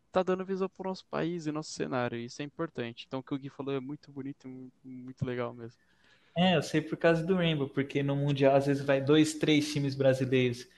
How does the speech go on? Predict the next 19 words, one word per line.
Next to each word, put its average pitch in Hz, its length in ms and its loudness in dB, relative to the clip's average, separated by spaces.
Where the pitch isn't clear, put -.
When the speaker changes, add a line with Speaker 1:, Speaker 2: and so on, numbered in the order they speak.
Speaker 2:
Então 135 220 2
quando 160 200 2
seu 160 100 4
time 165 240 2
caía, 151 720 6
já 139 240 6
era, 165 240 8
jogava 147 420 4
os - 140 -12
caras, 135 520 4
já 139 80 4
não 139 120 -2
queria 151 280 4
saber. 143 800 -2
Tanto 156 180 0
é 165 40 2
que - 100 -4
os 185 80 -6
caras 175 920 0